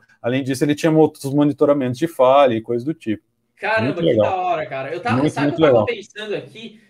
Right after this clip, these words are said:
Speaker 2: Quando chegar em cem alunos no curso de Arduino, tem alunos, cinquenta alunos, né? Acho que a gente pode fazer. E tu, e tu consegue
Speaker 1: Ah.
Speaker 2: monitorar aí também, né? Porque tu tem acesso ao painel.
Speaker 1: Sim,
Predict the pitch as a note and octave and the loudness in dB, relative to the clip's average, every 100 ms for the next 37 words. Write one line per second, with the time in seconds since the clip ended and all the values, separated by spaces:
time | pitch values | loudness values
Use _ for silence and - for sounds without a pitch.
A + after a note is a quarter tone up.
0 | _ F#3+ G3+ A#3 A#3+ A#3+ - B3+ D4 C4 | _ -10 -8 -6 -6 -6 -10 -12 -8 -10
1 | G#3 A3 F#3 F#3+ G3+ G3 F#3 F#3 D#3+ F3+ | -10 -14 -16 -14 -10 -8 -6 -8 -8 -12
2 | A3+ G#3 C3 - _ _ - A3+ G3+ A3+ | -12 -14 -16 -20 _ _ -14 -12 -10 -10
3 | A3+ A#3 A#3 F#4+ - - E3 D3 C3 D#3+ | -10 -12 -10 -8 -6 -6 -6 -10 -10 -12
4 | D#3+ F3 F3 E3+ E3+ E3 F3+ D3 D3 C#3+ | -10 -12 -12 -6 -6 -4 -8 -8 -10 -12
5 | C#3 D3 - G3+ C3 C3+ A#2+ A2 A2 G#3 | -12 -14 -14 -2 4 6 4 0 -8 -4
6 | G3+ G3+ G#3 A#3 D#3+ D3 D3 C#3+ D3+ - | -2 -2 -4 -6 -6 -8 -10 -12 -18 -14
7 | D3+ D3 D#3 D#3+ - D3+ F#3 G3 - E3 | -12 -8 -8 -8 -10 -8 -6 -8 2 4
8 | D3 B2+ | 4 0